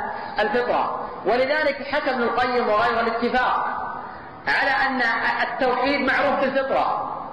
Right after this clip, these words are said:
كما هو معروف بالشرع، وأن الناس لو تركوا وشأنهم بدون ناس يلبسون عليهم لعبدوا الله تلقائيًا، بدليل قوله صلى الله عليه وسلم: "كل مولود يولد على الفطرة فأبواه".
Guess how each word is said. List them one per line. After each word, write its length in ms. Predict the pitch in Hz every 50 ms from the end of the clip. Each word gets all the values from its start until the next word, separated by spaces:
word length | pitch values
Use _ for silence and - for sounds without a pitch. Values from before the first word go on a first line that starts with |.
| - -
كما 200 | - 233 262 294
هو 160 | 277 262 254
معروف 640 | 254 254 - 220 220 226 247 269 - 480 - 262 262 233 - - -
بالشرع، 640 | 214 247 240 - - 240 220 190 156 135 - - - - - - - - -
وأن 180 | - 254 285 294
الناس 280 | 285 294 302 269 277
لو 80 | 277 262
تركوا 460 | 269 277 311 311 277 - 269 277 285
وشأنهم 640 | 254 - 269 262 - 185 160 143 - 117 - - -
بدون 300 | - - 294 294 302 294
ناس 200 | 302 277 240 -
يلبسون 400 | 220 226 220 233 240 233 233 226
عليهم 480 | - - 226 233 226 202 185 220 254 254 - - - - -
لعبدوا 420 | 220 277 254 320 339 330 294 302
الله 140 | 277 302 330
تلقائيًا، 560 | 302 311 294 - - 240 226 196 - 269 - - - - - - - - - - - - - - - - - - - - - - - - - - - - - - - - - - - - - - - - - - - - - - - -
بدليل 600 | 151 165 208 233 254 262 285 302 320 320 294 - - - - - - - - - - - - - - - - -
قوله 340 | 247 277 285 285 294 262 -
صلى 100 | 269 262
الله 160 | 247 247 247
عليه 180 | 233 208 220 -
وسلم: 380 | - 262 254 226 226 233 247 - - - - -
"كل 280 | 302 370 359 349 294
مولود 300 | 262 240 220 208 190 156
يولد 260 | 165 208 214 190 175 165
على 100 | 156 160
الفطرة 380 | 156 151 135 - 120 117 117
فأبواه". 680 | - 269 294 311 294 254 226 190 175 151 123 - - -